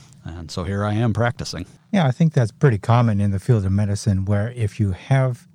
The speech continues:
Speaker 2: or sorry, early on in your training, if you have the opportunity to go to different offices or different hospitals, it's always encouraged, because you're right, nobody does it the same, and it's not necessarily right or wrong, it's just a different way of approaching.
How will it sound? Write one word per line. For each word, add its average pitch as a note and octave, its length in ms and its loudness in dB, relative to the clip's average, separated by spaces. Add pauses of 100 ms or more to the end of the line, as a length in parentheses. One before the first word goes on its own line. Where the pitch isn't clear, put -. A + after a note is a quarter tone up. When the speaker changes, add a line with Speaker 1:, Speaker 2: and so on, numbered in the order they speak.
(580)
Speaker 2:
or C3 140 -8
sorry, A#2 240 2
early C#3 340 2
on B2 220 2
in G#2+ 120 2
your G2+ 280 -2
training, G#2 540 0
if F#2+ 160 -6
you G#2+ 80 4
have G#2 100 0
the G2 80 0
opportunity G#2 760 0
to F#2+ 120 -4
go F#2 160 -2
to F#2+ 80 -4
different G2 320 -2
offices G2 560 0
or F#2+ 80 0
different F#2+ 300 -2
hospitals, G#2+ 680 -2
it's A#2+ 180 -2 (160)
always C#3 360 2
encouraged, F#2+ 480 -4
because G2 280 -2 (440)
you're A2+ 100 2
right, A2 260 0 (360)
nobody A#2+ 400 2
does G#2+ 360 -2 (300)
it G#2+ 200 -2
the G#2 80 -4
same, G#2 440 -2
and G2+ 340 0
it's G2+ 160 -4
not A#2+ 160 2
necessarily G#2 720 -2
right G2+ 260 0
or G#2+ 140 -6
wrong, A#2+ 400 0
it's A#2+ 80 -4
just - 220 -6
a - 180 -12
different G2 380 -2
way F#2+ 100 -2
of F2+ 140 -6
approaching. G#2 420 -2